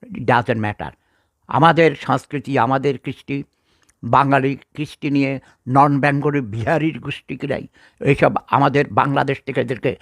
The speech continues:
ঝাড়ু মেরে বের করে দিতে হবে এবং আম-, আমা-, আমরা যুদ্ধ করে এদের স্বাধীন করেছি শুধু বাংলা ভাষাভাষীদের জন্যে, বাঙালিদের জন্যে। বাঙা-, বারা-, যারা উল্টাপাল্টা কথা বলবে,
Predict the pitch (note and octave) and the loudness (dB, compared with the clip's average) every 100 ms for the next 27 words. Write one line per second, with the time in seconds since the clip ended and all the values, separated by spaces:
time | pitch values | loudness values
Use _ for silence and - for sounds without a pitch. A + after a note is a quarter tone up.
0 | - - A#2+ - F#3+ D3+ C#3 B2+ A#2+ - | -16 -10 -4 2 2 2 0 0 -2 -6
1 | _ A2+ G#2 D3 - C3+ A#2 G#2+ G#2+ G#2 | _ -6 -2 -2 -2 -6 -4 -6 -4 -6
2 | - - - C3+ C#3 - _ - C3 C#3+ | -8 -14 -2 0 0 -4 _ -2 0 0
3 | C3+ C#3 D3+ A#2 - C3 C#3 A#2+ D#3 C3+ | 0 0 0 -2 -4 -2 -2 -6 -8 -8
4 | C3 C3 A#2 G#2+ C#3 A#2+ - - - - | -4 -2 -2 -4 -6 -6 -10 -14 -16 -16
5 | - - _ _ _ - - F3 D#3 D3 | -18 -20 _ _ _ -6 2 2 4 2
6 | C#3+ C3+ B2 B2 A2+ A#2 A2+ G#2 F#2+ D2+ | 2 -2 -2 -6 -8 -12 -12 -12 -12 -12
7 | - - _ G2+ A#2 A#2+ G#2 G#2 A2 G#2 | -16 -20 _ 0 0 2 -2 -6 -8 -8
8 | G#2 G2+ - - G#2+ G2 C#3+ C#3 - G2+ | -8 -10 -14 -14 -6 0 0 2 -2 0
9 | C3 C#3 B2+ C3 C#3+ D3+ - C#3+ C#3 C3 | 0 0 -2 0 0 -2 -4 -6 -4 -4
10 | B2+ C3 C3 D3+ D3 F#3+ | -4 -6 -6 -6 -4 -6